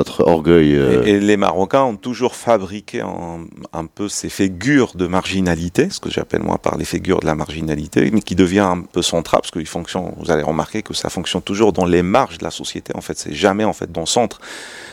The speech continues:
Speaker 2: du pouvoir. Si vous prenez par exemple le cas de la grande ville de Fès, où il y a un pouvoir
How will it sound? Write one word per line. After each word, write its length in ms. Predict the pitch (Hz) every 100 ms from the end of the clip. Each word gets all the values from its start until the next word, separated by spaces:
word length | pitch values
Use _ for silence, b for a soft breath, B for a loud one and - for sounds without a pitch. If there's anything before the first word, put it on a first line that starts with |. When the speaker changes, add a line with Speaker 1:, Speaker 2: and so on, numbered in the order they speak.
| B
Speaker 2:
du 100 | 82
pouvoir. 460 | - 101 113 - - -
Si 160 | 71 -
vous 160 | 78 85
prenez 260 | - 87
par 160 | 80 80
exemple 320 | 80 85 -
le 100 | 78
cas 180 | - 85
de 80 | 76
la 100 | 76
grande 320 | 80 85 76
ville 240 | 80 85
de 100 | 73
Fès, 460 | 71 - 85 82 -
où 40 |
il 60 | -
y 20 |
a 20 |
un 60 | 73
pouvoir 420 | - 76 78 76